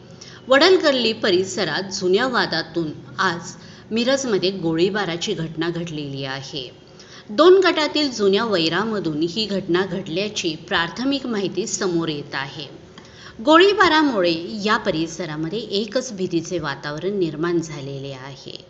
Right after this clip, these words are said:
त्यानंतर या परिसरातील नागरिकांच्यामध्ये जोरदार चर्चा सुरू झालेली आहे. सुदैवाने या घटनेमध्ये कोणतीही जीवितहानी झाल्याचे वृत्त नाही.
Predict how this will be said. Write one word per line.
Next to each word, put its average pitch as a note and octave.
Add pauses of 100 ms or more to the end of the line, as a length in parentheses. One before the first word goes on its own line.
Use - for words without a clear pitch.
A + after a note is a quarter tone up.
(640)
त्यानंतर D#3 (400)
या C#4+
परिसरातील G#3
नागरिकांच्यामध्ये G3 (420)
जोरदार B3+
चर्चा F3
सुरू E3+
झालेली C#3+
आहे. C#3+
सुदैवाने E3+
या F#3
घटनेमध्ये E3+
कोणतीही A3+
जीवितहानी E3+
झाल्याचे E3+
वृत्त E3+
नाही. C#3